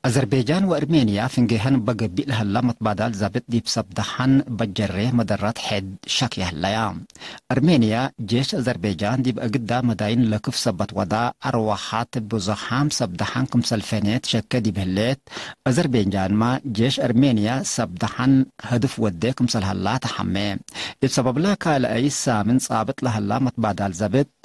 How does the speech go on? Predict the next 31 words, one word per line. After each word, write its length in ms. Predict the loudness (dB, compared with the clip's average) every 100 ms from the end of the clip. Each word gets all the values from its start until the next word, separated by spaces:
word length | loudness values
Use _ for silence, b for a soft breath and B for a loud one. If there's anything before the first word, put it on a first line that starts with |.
| -4
أمآت 580 | 0 0 0 0 0 0
أنفار 480 | 2 2 2 -2
كم 220 | 0 0 0
سل 260 | 0 -2
قاتلوا 880 | -4 -4 -4 -2 -2 0 2 4 2 0
وكسار 440 | -2 -2 -2 0 -2
كبدت 400 | -4 -6 -6 0
كم 140 | 0
سل 320 | 2 -2 -2 -4 -2
جريت 380 | -2 -2 -4
لتهدك 460 | -6 -4 -4 -6 -4
هلا. 460 | -2 0 0 0 -6 -14 B B B B
كل 120 | 0 4
الدولة 460 | 4 2 2 0 0
لدقش 680 | 0 2 0 0 0 0 0
إجل 280 | 0 0
لابطرة 560 | -2 -4 -4 -2 0 -2 0
من 280 | 4 4 4 2
مجتمع 400 | 0 2 0 0
عالم 580 | 0 -2 0 2 2 2
إجل 360 | -2 0 0 0 -6 -4
متصن 500 | 0 0 0 2 4
هلا 220 | 4 0
ليكا 400 | 0 0 0 2
إندت 400 | 4 4 2 -4 -2
جارة 240 | -2 -2
فيام 540 | -4 -4 0 2 4 2 B B -4
كسار 340 | 0 0 0
زيد 340 | 2 2 2 -2 _ _ _ _ _
زايدت 480 | -2 2 2 0 0
إجل 360 | 0 2 0